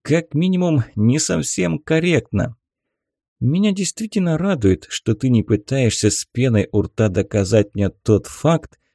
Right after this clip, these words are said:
что люди по своей натуре являются милыми и беззащитными овечками, коих на протяжении множества веков пытаются оклеветать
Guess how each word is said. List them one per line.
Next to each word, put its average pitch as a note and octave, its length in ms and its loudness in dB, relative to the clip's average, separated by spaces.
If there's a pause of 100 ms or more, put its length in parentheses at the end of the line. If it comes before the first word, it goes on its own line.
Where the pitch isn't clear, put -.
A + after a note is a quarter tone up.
что - 320 -2
люди G3 280 0
по - 180 -6
своей E3 300 -2
натуре D3+ 480 -2
являются C3 640 0
милыми C#3+ 580 2
и B2+ 40 0
беззащитными A2+ 1200 0
овечками, C3 800 0 (320)
коих A3 340 0
на E3+ 100 -4
протяжении D#3 680 0
множества C3 500 0
веков G#2+ 540 0
пытаются C#3+ 640 -4
оклеветать A2+ 840 2